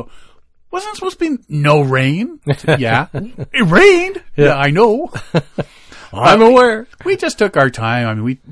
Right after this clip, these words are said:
Speaker 1: we were up at eight and figured, "Oh, yeah, we'll just take our time and
Speaker 2: Mm-hmm.
Speaker 1: be off the site noonish or so." And, yeah. You get all this stuff in the tent. Now, here's, here's the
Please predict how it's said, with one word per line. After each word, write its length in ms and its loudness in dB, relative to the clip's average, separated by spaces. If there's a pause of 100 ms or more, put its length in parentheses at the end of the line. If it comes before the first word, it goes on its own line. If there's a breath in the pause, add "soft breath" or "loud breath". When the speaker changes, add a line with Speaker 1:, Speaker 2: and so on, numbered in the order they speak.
Speaker 1:
we 220 -4
were 200 -4
up 220 -6
at 100 -12
eight 540 -10 (580)
and 100 -10
figured, 300 -10
"Oh, 300 -14
yeah, 80 -10
we'll 140 -8
just 180 -16
take 200 -12
our 120 -8
time 680 -8
and 240 -10
Speaker 2:
Mm-hmm. 720 -6 (300)
Speaker 1:
be 160 -6
off 320 -6
the 120 -18
site 360 -8
noonish 460 -8
or 80 -10
so." 380 -10
And, 140 -16 (520)
yeah. 240 -4 (2250 soft breath)
You 200 -8
get 180 0
all 200 0
this 160 -2
stuff 300 -4 (360)
in 460 -2 (180)
the 120 -6
tent. 540 -8
Now, 120 -8
here's, 260 -8 (100)
here's 400 -6
the 120 -10